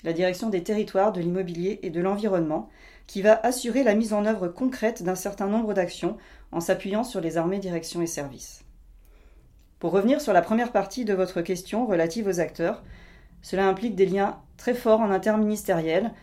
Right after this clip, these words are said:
avec le S G P E notamment, en charge de la planification de moyen et long terme, le C G D D, le Commissariat général au développement durable, dans le cadre de la mise en œuvre de la directive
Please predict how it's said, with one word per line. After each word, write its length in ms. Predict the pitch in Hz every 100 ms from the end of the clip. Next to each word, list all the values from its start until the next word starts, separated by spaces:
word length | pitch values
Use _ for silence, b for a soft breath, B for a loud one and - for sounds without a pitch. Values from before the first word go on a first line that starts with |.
| B B
avec 280 | 165 185 180
le 100 | 175
S 160 | 170
G 120 | 175
P 120 | 190 160
E 140 | 175
notamment, 540 | 208 165 156 156 226 - -
en 100 | 165
charge 240 | 196 185
de 80 | 175
la 120 | 160
planification 760 | 170 175 175 - 180 165 190 185
de 80 |
moyen 320 | 165 165 175 175
et 60 |
long 140 | 165 165
terme, 400 | 160 190 247 - B B B B B -
le 80 |
C 180 | 165 202
G 140 | 185 214
D 140 | 196
D, 160 | 165 185
le 120 | 170
Commissariat 680 | 196 220 220 214 196 185 -
général 640 | 165 202 185 175 185 202 -
au 60 |
développement 420 | 175 160 170 180 180
durable, 440 | 190 165 185 196
dans 120 | 170
le 80 | 165
cadre 260 | 165 196 180
de 40 |
la 160 | 165 -
mise 220 | 175 180
en 140 | 175
œuvre 260 | 180 190 175
de 100 | 165
la 120 | 156
directive 540 | 160 175 170 - 185